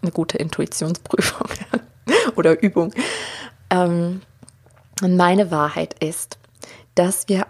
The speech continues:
alle göttlich sind. Wir sind alle eins im Feinstofflichen. Da gibt es keine Trennung, keine körperliche Trennung. Wir sind alle Energie. Dass alles Energie ist, selbst das Grobstoffliche, hat ja mittlerweile auch die Wissenschaft erkannt,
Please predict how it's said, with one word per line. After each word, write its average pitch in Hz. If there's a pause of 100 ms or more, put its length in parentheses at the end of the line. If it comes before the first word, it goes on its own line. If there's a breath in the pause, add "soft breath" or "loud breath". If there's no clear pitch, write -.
alle 202 (800)
göttlich -
sind. 233 (400 loud breath)
Wir 190
sind 226 (240)
alle 233 (320)
eins 160
im 160
Feinstofflichen. - (480 loud breath)
Da 190
gibt 220
es 226
keine 160
Trennung, 180 (160)
keine 185
körperliche 185
Trennung. 175
Wir 185
sind 202
alle 190
Energie. 180 (320 loud breath)
Dass -
alles 220
Energie 185
ist, 196
selbst 170
das -
Grobstoffliche, 180
hat 190
ja 196
mittlerweile 180
auch 180
die 202
Wissenschaft -
erkannt, -